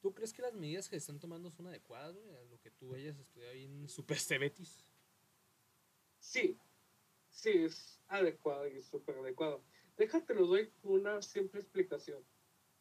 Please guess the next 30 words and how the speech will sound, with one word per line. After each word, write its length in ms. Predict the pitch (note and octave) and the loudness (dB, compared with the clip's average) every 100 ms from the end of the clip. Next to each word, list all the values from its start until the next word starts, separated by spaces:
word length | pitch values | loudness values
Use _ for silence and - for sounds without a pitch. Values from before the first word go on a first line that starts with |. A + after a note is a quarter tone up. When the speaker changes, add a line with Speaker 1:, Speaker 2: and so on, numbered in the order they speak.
| _ _ _ _ | _ _ _ _
Speaker 2:
Digamos 880 | G3 F#3+ G3 A3+ C4+ - - - _ _ _ _ _ _ _ _ _ - | 2 4 4 2 0 -6 -16 -18 _ _ _ _ _ _ _ _ _ 4
que, 600 | F#3+ F#3 F3+ F3+ E3+ E3+ _ _ _ _ _ _ _ - | 10 12 10 8 6 2 _ _ _ _ _ _ _ 0
que 120 | F#3 | 4
no 100 | F#3 | 4
estás 280 | F3 F#3+ F#3+ | 2 -4 -6
con 180 | - G3 | -4 -2
pantalón, 540 | F3+ E3 D3 D3 C3+ - _ _ _ _ _ _ _ _ _ _ | -2 -2 -2 -2 -4 -10 _ _ _ _ _ _ _ _ _ _
que 80 | F3 | 2
no 140 | E3+ E3+ | 2 4
tienes 280 | F3+ F#3 | 2 2
pantalón 380 | - E3+ - D3+ | 0 -2 -2 -2
Speaker 1:
Ya 60 | D#3+ | 2
Speaker 2:
ni 40 | F3+ | 4
Speaker 1:
miré 120 | G3 | 4
ese 120 | F#3+ | 2
Speaker 2:
calzón. 240 | F#3+ F3+ | 0 -2
Speaker 1:
meme, 120 | F3+ C#3 | -4 -8
güey. 120 | B2+ _ _ | -12 _ _
<laughs> 1300 | F3+ - - - D#3+ - A3+ - G#3+ - E3 D#3+ D#3+ _ - G3+ | -6 -4 -8 -12 -10 -2 -2 2 2 2 -8 -8 -14 _ -20 -6
Ya 100 | E3 | -4
miré 160 | F3 G3+ | 2 4
ese 160 | F#3+ F#3 | 4 2
Speaker 2:
Y 40 | |
Speaker 1:
meme, 240 | E3 F#3 D3+ | 2 -2 4
Speaker 2:
quiere-, 280 | A3 G#3+ | 6 8
Speaker 1:
cabrón. 60 | - | 4
Speaker 2:
y 80 | G#4 | -4
quieres 320 | - G#4 G#4+ A#4 | 2 6 6 6
Speaker 1:
Entonces, 140 | G#3 | 4
Speaker 2:
orinar. 400 | F#3 F3 F3+ E3+ | 6 6 2 0